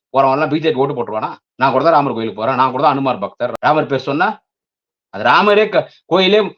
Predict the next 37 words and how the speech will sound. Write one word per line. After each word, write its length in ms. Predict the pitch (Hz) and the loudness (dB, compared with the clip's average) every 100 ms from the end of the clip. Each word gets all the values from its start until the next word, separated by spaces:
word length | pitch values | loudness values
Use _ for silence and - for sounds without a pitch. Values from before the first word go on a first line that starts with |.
| _ | _
முழுசா 360 | 151 202 208 214 | 0 0 2 2
கட்டி 240 | - 220 | 0 -2
முடிக்க 240 | 190 170 156 | -4 -4 -4
முடியல. 200 | 143 123 | -2 -2
சனாதன 440 | 143 185 190 175 | 0 2 2 0
தர்மப்படி 400 | 165 165 151 202 | 0 -2 0 2
ராமர் 320 | 180 180 190 | 2 2 -2
கோயில் 200 | 180 170 | -4 -6
முழுசா 400 | 185 175 185 196 | -6 -6 -2 -2
கட்டி 240 | 170 165 202 | 0 0 2
தான் 160 | 202 | 2
திறக்கணும். 380 | 190 170 151 107 _ _ | 2 0 -2 -8 _ _
அது 140 | 131 139 | -6 -4
முழுசா 220 | 175 196 | 0 0
கட்டினீங்களா 320 | 175 - 185 | -2 -4 -2
அத்தை? 340 | 156 131 190 165 | 0 0 -2 0
பாதி 220 | 147 165 | 0 0
தானே 140 | 180 | 0
திறந்தீங்க. 320 | 185 165 156 | -2 -2 -2
அதுவும் 380 | 160 135 202 247 247 _ _ _ - | 0 2 4 2 -4 _ _ _ -2
மரியாதைக்குரிய 520 | 160 185 165 208 220 | 2 2 2 2 4
பாரத 320 | 165 202 214 | 4 4 4
பிரதமர் 340 | 185 196 190 | 2 0 2
நரே-, 180 | 202 208 | 4 4
நரேந்திர 320 | 165 202 214 196 | 4 2 2 0
மோடி 300 | 185 190 233 _ | 0 -4 -6 _
அந்த 200 | - 160 | -4 -2
கோயிலை 320 | 160 233 262 233 | 2 4 4 4
தரக்கூடாதுன்னு 580 | 196 240 240 226 214 | 2 4 4 4 2
சொல்லிட்டான். 320 | 180 151 - - _ | -2 -6 -6 -8 _
பூரா 340 | - 185 190 160 | -6 2 2 4
பாப்பான், 380 | 165 170 139 98 143 | 2 2 -2 -2 0
சங்கராச்சாரிய 420 | 196 196 196 180 | 4 4 2 2
எல்லாம் 220 | 180 240 | 4 2
சொல்லிட்டாங்க 280 | 202 190 175 | 2 0 2
வட 140 | 202 | 2
மாநிலத்துல, 400 | 175 165 127 110 | -2 -4 -6 -8